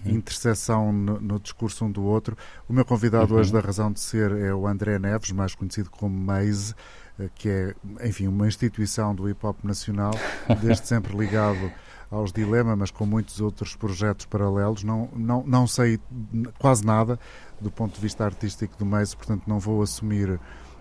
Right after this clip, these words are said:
Speaker 2: eh,
Speaker 1: Isso é tão
Speaker 2: coisa-,
Speaker 1: bom.
Speaker 2: coisas que não sei.
Speaker 1: <laughs> Eu
Speaker 2: Eh,
Speaker 1: gosto, gosto muito quando, quando se, quando é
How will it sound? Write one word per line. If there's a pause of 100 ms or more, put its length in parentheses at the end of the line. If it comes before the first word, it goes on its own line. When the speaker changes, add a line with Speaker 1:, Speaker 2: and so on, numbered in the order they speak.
(120)
Speaker 2:
eh,
Speaker 1:
Isso
é
tão
Speaker 2:
coisa-,
Speaker 1:
bom.
Speaker 2:
coisas
que
não
sei.
Speaker 1:
<laughs> (460)
Eu
Speaker 2:
Eh,
Speaker 1:
gosto,
gosto
muito
quando,
quando
se,
quando
é